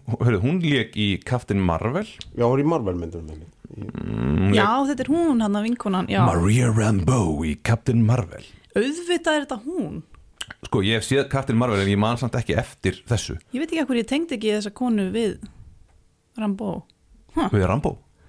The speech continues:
Speaker 3: Rambo.
Speaker 1: Um, já, það er, það er fleiri konur þarna og þær eru meira svona að, uh, berja fólk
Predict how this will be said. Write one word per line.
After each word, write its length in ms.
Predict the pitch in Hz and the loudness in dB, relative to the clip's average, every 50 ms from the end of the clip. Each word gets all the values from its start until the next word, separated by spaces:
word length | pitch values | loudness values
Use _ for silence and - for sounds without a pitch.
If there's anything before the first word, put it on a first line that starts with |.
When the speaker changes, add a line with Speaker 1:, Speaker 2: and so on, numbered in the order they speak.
| - - - - - - | -20 -20 -20 -20 -18 -10
Speaker 3:
Rambo. 680 | - 196 185 190 196 208 233 254 208 156 - - 208 202 - - - - - - - - - - - - - - - - - | -4 -2 -2 0 0 0 0 0 0 -2 -4 -6 -8 -8 -10 -12 -16 -16 -16 -16 -18 -18 -20 -20 -20 -20 -20 -20 -16 -6 -2
Speaker 1:
Um, 480 | 107 95 95 98 95 90 92 95 90 - - - - - - - - - - _ - - - - - - - - - - - - - - - | 0 0 2 2 2 0 0 -2 -4 -6 -8 -16 -20 -20 -20 -20 -20 -20 -20 _ -20 -20 -20 -20 -20 -20 -20 -20 -18 -16 -16 -16 -16 -18 -10
já, 160 | - - 95 78 | -4 -2 -2 0
það 140 | 80 90 113 | 0 0 -2
er, 80 | 123 120 | -2 -4
það 200 | - - 143 147 | -4 -2 -2 -2
er 80 | - | -2
fleiri 260 | - - 190 202 202 - | 0 0 2 0 0 0
konur 360 | - - 156 139 131 127 127 | -2 -2 0 0 0 0 0
þarna 320 | 123 135 113 123 127 127 135 139 | 0 -2 -2 0 0 0 0 0
og 80 | 139 135 | 0 0
þær 180 | - 143 151 156 | 0 0 0 0
eru 180 | 165 165 165 | 0 0 0
meira 440 | 160 165 160 156 170 180 190 190 180 | 0 0 2 2 2 2 2 0 0
svona 240 | 156 175 175 160 160 151 135 | 0 0 0 0 0 0 0
að, 300 | - 147 151 143 143 131 - - - - | 0 2 2 2 0 -2 -4 -10 -8 -4
uh, 220 | 120 123 123 123 120 | -2 0 0 0 -2
berja 400 | 117 - 139 127 123 123 110 101 | -2 0 0 0 2 2 0 0
fólk 580 | - 101 85 82 90 107 - - - _ - | 0 0 0 0 0 -2 -6 -10 -20 _ -20